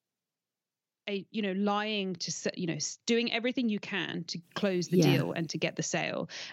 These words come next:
Speaker 1: And you will lie, you will do whatever it takes, and you really don't believe in the product, and you really don't care the outcome, apart from you just want to get the money basically out of the customer. Um, and to a large extent, we see this happen now with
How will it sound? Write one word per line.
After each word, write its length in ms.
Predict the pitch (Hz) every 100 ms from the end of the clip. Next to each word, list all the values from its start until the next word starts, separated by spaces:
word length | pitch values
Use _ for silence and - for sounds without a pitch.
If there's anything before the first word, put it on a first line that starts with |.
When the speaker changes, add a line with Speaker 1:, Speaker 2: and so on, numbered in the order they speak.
| -
Speaker 1:
And 280 | 185 180 165
you 140 | 175
will 140 | 170 170
lie, 420 | 208 214 208 202
you 340 | 196 190 180
will 80 | 175
do 160 | 170 175
whatever 260 | 180 175 180
it 80 |
takes, 440 | - 165 - - -
and 180 | - 170
you 140 | 180
really 260 | 190 190 180
don't 320 | 170 165 -
believe 300 | 160 160 160
in 300 | 160 160 -
the 300 | - 165 160 -
product, 340 | 175 175 -
and 80 | 165
you 160 | 160 170
really 200 | 165 170
don't 200 | 160 151
care 380 | - 170 160 160
the 120 | -
outcome, 460 | 160 - - 156 151
apart 300 | - - -
from 200 | - 160
you 100 | 156
just 340 | 160 - - 170
want 420 | 175 - - - - - - _ _
to 480 | - 165 156 87 - - _ _ -
get 120 | 170
the 80 | 160
money 240 | 160 -
basically 480 | 160 160 - - -
out 180 | 160 -
of 60 | -
the 60 | -
customer. 420 | 165 - - 170 - - -
Um, 260 | 185 190 190
and 100 | - 220
to 80 | 233
a 20 |
large 200 | 247 269
extent, 240 | 277 254
we 100 | 214
see 240 | 180 233 226
this 180 | 214
happen 520 | - 190 190 180 180 185
now 600 | 214 208 190 180 180 -
with 480 | 165 170 - 185